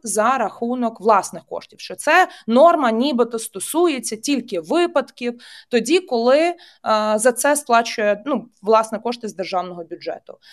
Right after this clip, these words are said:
Але ця ситуація тоді ще гірше. Тобто держава, е, вважає, що якщо вона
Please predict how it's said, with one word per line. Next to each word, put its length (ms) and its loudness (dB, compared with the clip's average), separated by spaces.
Але 160 6
ця 140 2
ситуація 460 2
тоді 220 -8
ще 180 -4
гірше. 480 -6
Тобто 520 2
держава, 560 2
е, 100 -10
вважає, 500 2
що 360 -4
якщо 400 -2
вона 460 2